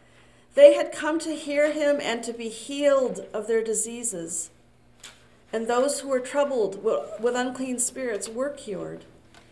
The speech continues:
And all in the crowd were trying to touch him, for power came out from him and healed all of them.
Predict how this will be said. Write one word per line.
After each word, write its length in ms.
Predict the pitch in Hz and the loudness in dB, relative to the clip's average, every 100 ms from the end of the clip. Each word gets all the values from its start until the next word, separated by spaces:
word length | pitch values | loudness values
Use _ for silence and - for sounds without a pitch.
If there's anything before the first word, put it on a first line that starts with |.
| - - - - - - - - 196 | -20 -20 -20 -20 -20 -20 -20 -12 -6
And 260 | 202 - - | -6 -6 -2
all 380 | 214 233 240 240 | 2 2 2 -2
in 100 | 233 | -6
the 100 | 226 | -6
crowd 540 | - 202 190 190 190 | -6 -4 2 2 2
were 80 | 185 | 0
trying 460 | 190 214 208 202 | -6 -10 -8 -8
to 100 | 202 | -8
touch 540 | 196 - - 240 - - | -12 -16 -16 -14 -14 -14
him, 300 | - - 175 - _ _ _ _ _ _ _ _ | -16 -16 -20 -20 _ _ _ _ _ _ _ _
for 120 | 247 | -20
power 480 | 240 - 262 277 269 | -14 -8 -2 0 0
came 280 | 269 262 233 | -2 -8 -4
out 240 | 233 240 | -4 -4
from 200 | - 214 | -8 -10
him 340 | 185 190 170 170 | -8 -8 -10 -12
and 120 | 185 190 | -10 -10
healed 460 | - 247 233 233 - | -10 -6 -4 -6 -10
all 200 | 208 208 | -8 -2
of 120 | 190 | -2
them. 360 | 180 165 175 | -2 -10 -14